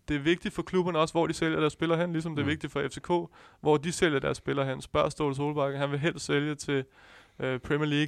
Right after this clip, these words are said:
Speaker 1: de store klubber, fordi så kan han sælge historien om, at vi sender dig videre til en stor klub. Så, øh, så nej, jeg, jeg tror ikke, jeg tror ikke rigtig, der er noget i Superligaen. Så skal de spille i lidt mindre klubber, og sådan en...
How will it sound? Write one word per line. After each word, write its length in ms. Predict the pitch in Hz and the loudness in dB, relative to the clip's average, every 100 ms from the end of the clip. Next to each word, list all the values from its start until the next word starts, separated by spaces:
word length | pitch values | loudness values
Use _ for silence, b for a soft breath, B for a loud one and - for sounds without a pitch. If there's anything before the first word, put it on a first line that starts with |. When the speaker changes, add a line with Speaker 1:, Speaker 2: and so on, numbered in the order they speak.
| - | -2
Speaker 1:
de 40 | |
store 280 | - 160 165 | -4 0 0
klubber, 280 | 160 151 151 | 0 0 -2
fordi 300 | - 156 143 | -2 -2 -2
så 100 | 151 | 2
kan 80 | |
han 120 | 151 143 | 2 0
sælge 380 | - 151 170 | 0 2 2
historien 460 | 160 143 - 156 151 | 0 0 2 2 4
om, 180 | 151 151 | 2 2
at 120 | 143 | -2
vi 60 | 139 | -2
sender 300 | - 139 139 | -2 0 0
dig 120 | 139 | 0
videre 200 | 143 147 | 0 0
til 120 | 143 | -2
en 60 | 135 | -6
stor 260 | - 143 | 0 0
klub. 220 | 143 143 - b b b b | 2 -2 -2 b b b b
Så, 420 | - 143 135 139 | -4 4 4 4
øh, 100 | 139 - - | -4 -10 -14
så 160 | - | -6
nej, 100 | 143 143 | 4 6
jeg, 200 | 147 147 | 6 2
jeg 100 | 156 | 4
tror 120 | 202 | 4
ikke, 120 | 190 - | 4 0
jeg 80 | - | -6
tror 100 | 170 | 0
ikke 100 | 175 | 4
rigtig, 140 | 170 151 | 4 6
der 80 | |
er 180 | 139 147 151 b b b b b | 6 6 2 b b b b b
noget 200 | 156 160 | 2 4
i 20 | 160 | 4
Superligaen. 460 | 190 180 175 156 | 2 2 4 2
Så 100 | 151 | 0
skal 140 | 147 165 | -2 -2
de 60 | |
spille 440 | - 160 160 180 175 - _ _ _ _ _ _ _ _ - | 0 4 6 6 4 -4 _ _ _ _ _ _ _ _ -4
i 200 | 160 156 | 0 2
lidt 240 | 151 165 | 4 4
mindre 300 | 175 175 175 | 2 4 2
klubber, 300 | - 160 160 | 4 2 4
og 200 | 147 147 | 4 4
sådan 160 | - 175 | 0 -4
en... 280 | 165 139 | -4 -6